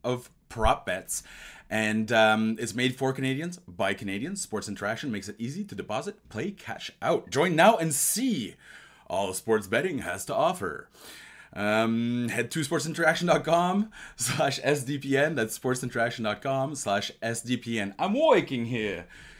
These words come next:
<laughs> Uh, all right, so, bonne année. Salut, Maxime. Bonne année. Oui, absolument. Écoute,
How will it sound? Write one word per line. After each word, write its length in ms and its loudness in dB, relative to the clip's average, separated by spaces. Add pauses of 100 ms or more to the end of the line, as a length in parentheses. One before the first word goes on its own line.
(140)
<laughs> 440 0 (400)
Uh, 440 6
all 120 10
right, 280 10
so, 300 8 (1120)
bonne 300 6
année. 280 8
Salut, 240 4
Maxime. 340 4
Bonne 180 0
année. 200 2
Oui, 180 6
absolument. 440 6
Écoute, 300 2